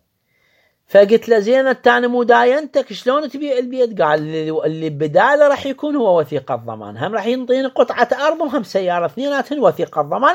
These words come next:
أو وحدة منهن". وأني وافقت. يصير هذا الحكي لو ما يصير؟ خلنا نشوف.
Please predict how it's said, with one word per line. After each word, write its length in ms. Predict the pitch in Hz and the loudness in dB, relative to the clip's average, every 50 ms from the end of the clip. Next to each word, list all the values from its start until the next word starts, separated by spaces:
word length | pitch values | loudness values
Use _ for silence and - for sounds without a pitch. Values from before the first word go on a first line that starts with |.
| 359 370 | 4 4
أو 140 | 381 302 196 | 4 4 4
وحدة 240 | - - 139 120 | 2 0 -4 -6
منهن". 220 | 107 107 95 117 - _ _ _ _ _ _ _ _ _ _ _ _ _ _ _ _ _ _ _ _ _ _ _ - | -8 -8 -12 -20 -20 _ _ _ _ _ _ _ _ _ _ _ _ _ _ _ _ _ _ _ _ _ _ _ 4
وأني 500 | 233 240 233 - 202 233 269 320 381 403 | 4 6 6 6 4 4 4 4 4 2
وافقت. 640 | 381 302 - - - - - - - 104 - _ _ _ _ _ _ _ _ _ _ _ _ _ _ _ _ _ _ _ _ - | 2 0 0 0 -2 -6 -12 -14 -14 -20 -20 _ _ _ _ _ _ _ _ _ _ _ _ _ _ _ _ _ _ _ _ -2
يصير 460 | 160 175 151 - - 220 285 302 277 | 0 0 0 2 2 2 4 4 4
هذا 340 | 247 240 262 269 277 269 277 | 2 2 -2 -2 -2 -2 -2
الحكي 680 | 247 - - 254 254 247 - - 269 269 269 277 277 269 | -4 -4 -4 -4 -4 -6 -6 -10 -10 -10 -8 -8 -4 0
لو 180 | 254 202 185 | 0 0 2
ما 120 | 196 226 277 | 2 2 2
يصير؟ 560 | 320 277 - - 208 196 196 190 190 196 _ _ | 2 0 -2 -6 -6 -6 -6 -8 -10 -12 _ _
خلنا 340 | - - 294 - 117 98 92 | -4 -2 -2 -2 -2 -4 -14
نشوف. 380 | - - - - _ _ _ | -18 -20 -20 -20 _ _ _